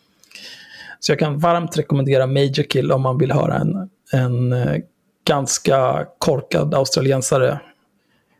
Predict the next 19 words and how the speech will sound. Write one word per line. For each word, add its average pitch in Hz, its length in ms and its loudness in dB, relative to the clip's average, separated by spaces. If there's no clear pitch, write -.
eh, 135 320 0
prata 147 340 0
om 139 200 0
Warhammer 143 440 0
i 139 120 2
tio 139 300 0
till 120 120 -2
femton 131 360 0
minuter 139 500 0
och, - 300 -2
eh, 143 520 2
med 165 140 4
ett 151 100 0
språk 147 320 2
som 147 140 0
är 135 60 4
ungefär 139 340 2
som 135 340 0
mitt - 600 0